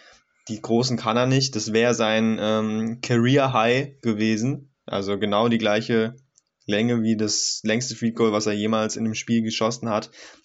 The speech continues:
Bei, wie gesagt, schlechtem Wetter. In dem Moment hat's auch stark geregnet. Für mich nicht die richtige Entscheidung. Die, äh, Analysesysteme, ähm, tatsächlich unterschiedlicher Meinung. Also die sind ja auch nicht alle gleich. Manche haben sogar gesagt, es war richtig.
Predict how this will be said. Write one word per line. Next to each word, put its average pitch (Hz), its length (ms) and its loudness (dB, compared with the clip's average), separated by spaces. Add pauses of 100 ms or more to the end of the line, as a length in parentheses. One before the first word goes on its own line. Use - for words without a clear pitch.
(240)
Bei, 131 380 2
wie 117 160 2
gesagt, 107 340 0
schlechtem 113 440 -2
Wetter. 120 340 0
In 107 140 -4
dem 107 400 -4 (260)
Moment 107 380 0
hat's 120 160 -4
auch 107 120 -2
stark 113 320 0
geregnet. 107 540 -2 (1300)
Für 123 200 -6
mich 131 500 0
nicht 120 300 -4
die 117 60 2
richtige 107 340 -2
Entscheidung. 110 680 2
Die, 104 400 -4 (580)
äh, - 40 -12
Analysesysteme, 139 1600 0
ähm, 120 500 -2
tatsächlich 127 520 -2
unterschiedlicher 180 580 -2
Meinung. 165 480 0
Also 117 160 -2
die 110 80 -4
sind 113 160 -6
ja 113 80 0
auch 120 140 -4
nicht 127 100 -4
alle 113 200 0
gleich. 113 340 0
Manche 113 260 -2
haben 113 120 0
sogar 110 220 2
gesagt, 110 280 0
es - 100 -10
war 110 140 2
richtig. 127 460 -4